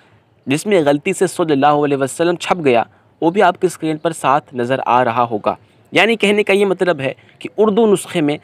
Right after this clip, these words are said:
सल्लल्लाहु अलैहि वसल्लम मौजूद नहीं, जबकि हिंदी नुस्खे में गलती से छप गया। हर जी शऊर बंदा ये समझ सकता है कि किताब की कंपोजिंग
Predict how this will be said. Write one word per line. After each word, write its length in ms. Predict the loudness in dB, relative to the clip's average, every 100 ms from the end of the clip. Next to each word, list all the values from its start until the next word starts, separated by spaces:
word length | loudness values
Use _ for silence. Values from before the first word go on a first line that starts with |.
| _ _
सल्लल्लाहु 540 | -16 -4 0 2 4 2
अलैहि 180 | 2 -2
वसल्लम 320 | -4 -4 -2
मौजूद 360 | -2 0 0 0
नहीं, 220 | -4 -8 -14 _ _
जबकि 260 | -6 -4 -4
हिंदी 340 | 0 0 2
नुस्खे 320 | 2 0 -4 -4
में 160 | -4 -6 _ _
गलती 500 | 0 4 4 2 0
से 80 | -2
छप 220 | -2 -4 0
गया। 180 | 0 0 -6 -10 -2
हर 200 | 2 2
जी 180 | 2 2
शऊर 260 | 2 2 2
बंदा 260 | 2 2
ये 120 | 2 0
समझ 260 | 0 -2 -2
सकता 300 | -4 0 0
है 180 | 0 -6 _ _ -10
कि 80 | -6
किताब 400 | -2 2 2 0
की 100 | -4
कंपोजिंग 600 | -4 -4 -2 -2 -2 -6